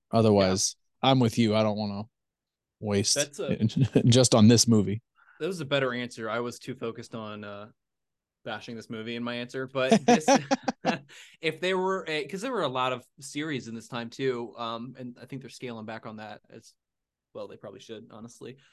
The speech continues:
Speaker 2: Um, but if there were a series called The Asgardians of the Galaxy that led up
Speaker 1: That'd
Speaker 2: to
Speaker 1: be
Speaker 2: this movie,
Speaker 1: great. That'd be fun.
Speaker 2: and then, yeah, and then, then, um, just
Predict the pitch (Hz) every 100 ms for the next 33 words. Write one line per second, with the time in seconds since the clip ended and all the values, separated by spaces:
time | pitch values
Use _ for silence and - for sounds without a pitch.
0 | _ - 131 131 131 151 139 175 165 139
1 | 135 139 139 135 131 - - _ _ _
2 | _ 139 117 101 123 120 123 120 127 131
3 | 131 123 123 113 113 113 110 - _ _
4 | _ - 117 117 120 120 117 107 - 101
5 | 107 107 - _ _ 113 110 - 104 104
6 | 123 120 120 _ _ 135 165 110 104 127
7 | 135 131 127 120 117 117 _ 113 107 104
8 | - _ _ _ _ _ - 135